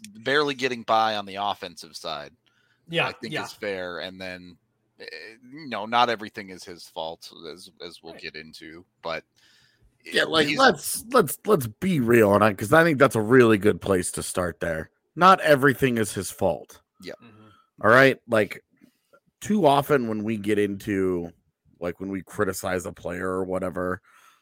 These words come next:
Speaker 3: there are too many people in the world who take it as Sampo Ranta is the reason why the Avalanche are losing games or whatever.
Speaker 2: <laughs> Yeah, yeah, yeah.
Speaker 3: And it's like, whoa.
Speaker 1: Slow it down.
Speaker 3: He plays,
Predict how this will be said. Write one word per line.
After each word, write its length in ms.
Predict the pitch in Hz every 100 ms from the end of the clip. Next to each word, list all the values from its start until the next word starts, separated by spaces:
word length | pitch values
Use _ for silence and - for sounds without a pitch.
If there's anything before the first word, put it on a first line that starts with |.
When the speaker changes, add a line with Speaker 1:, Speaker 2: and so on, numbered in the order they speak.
| _ _ -
Speaker 3:
there 80 | 110
are 60 |
too 260 | - - 143
many 220 | 139 123
people 420 | 107 104 95 101
in 80 | 104
the 80 | 92
world 380 | 90 90 90 92
who 100 | 90
take 320 | 98 95 92
it 80 | 82
as 480 | 82 90 87 - _ _ _ _ _ _ _ _ _ _ _ _ _ _ _ _ _ _ _ _ -
Sampo 400 | - 240 180 151
Ranta 380 | 170 214 139
is 120 | 135 107
the 100 | 127
reason 340 | 170 131 127
why 160 | 123 120
the 140 | 131
Avalanche 440 | 185 147 120 110
are 60 | 110
losing 400 | 107 147 147 156
games 340 | 143 185 170
or 140 | 117 101
whatever. 480 | 208 139 92 190 190
Speaker 2:
<laughs> 20 |
Yeah, 80 | 135
yeah, 240 | 127 120
yeah. 220 | 117 113 - -
Speaker 3:
And 140 | 151
it's 200 | 160 151
like, 280 | 160 147 131 _ _ _ _ _ _ _ _
whoa. 400 | 104 107 - - - _ _ 131 - - - -
Speaker 1:
Slow 360 | - 120 131
it 100 | 160
down. 380 | 127 98 101 127 131 - - _ _ -
Speaker 3:
He 160 | 143
plays, 540 | 143 156 170 170 147